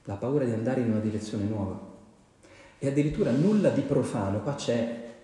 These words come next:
la parola koiné, che capite che è la lingua del Nuovo Testamento.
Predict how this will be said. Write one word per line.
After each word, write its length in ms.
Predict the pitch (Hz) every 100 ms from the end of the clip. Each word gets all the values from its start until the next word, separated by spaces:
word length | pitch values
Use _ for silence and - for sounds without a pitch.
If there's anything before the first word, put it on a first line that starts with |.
| - -
la 100 | 110
parola 320 | 120 123 110
koiné, 680 | - 131 120 113 - - - - - - - - _ _ - - - - - _ - _ _ _ _ _ _ _ -
che 120 | 107
capite 320 | - 120 117
che 160 | 110 110
è 60 | 113
la 140 | 113
lingua 300 | 117 104 101
del 120 | 98
Nuovo 200 | 101 104
Testamento. 760 | 101 - 98 87 90 98 -